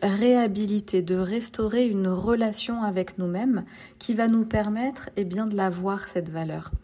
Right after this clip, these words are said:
de voir ce qu'on vaut, de voir qui on est, d'apprendre comment on fonctionne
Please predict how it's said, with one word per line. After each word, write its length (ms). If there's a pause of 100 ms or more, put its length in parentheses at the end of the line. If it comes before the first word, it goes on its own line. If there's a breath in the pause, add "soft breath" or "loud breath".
(340 loud breath)
de 100
voir 320
ce 80
qu'on 220
vaut, 240
de 140
voir 420
qui 280
on 200
est, 180 (400 loud breath)
d'apprendre 720
comment 360
on 100
fonctionne 840